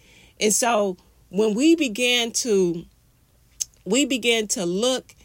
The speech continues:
and we think, "I'm doing all these things right," you have to ask yourself, "Wait a minute, am I just doing a lot of works, a lot of good things? Have I,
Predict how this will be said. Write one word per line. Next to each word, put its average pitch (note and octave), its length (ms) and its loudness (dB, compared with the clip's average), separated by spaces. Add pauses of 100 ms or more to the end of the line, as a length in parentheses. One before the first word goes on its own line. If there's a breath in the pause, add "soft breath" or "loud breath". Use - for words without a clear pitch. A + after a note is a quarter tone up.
(340 soft breath)
and F#3+ 180 -2
we B3 160 -2
think, A3+ 400 -4
"I'm A3 260 -2
doing G#3+ 300 -4
all G#3 360 -4
these G3+ 360 -6
things G3+ 440 -4
right," E3 580 -6 (540 soft breath)
you B3+ 220 4
have C4+ 220 -2
to A3+ 80 -2
ask G#3 400 0
yourself, F#3+ 520 -4
"Wait A3+ 280 -6
a - 20 -6
minute, E3 340 -8 (440 soft breath)
am G3+ 160 -2
I A#3+ 120 0
just F4+ 300 -2
doing C4+ 300 -4
a A#3 100 -2
lot G3+ 300 0
of E3 320 -6
works, E3 640 -4
a F#3 120 -4
lot F3 280 -2
of D3+ 260 -10
good F#3+ 320 -6
things? C#4+ 640 -8 (320 soft breath)
Have G#3+ 240 -2
I, C4 240 0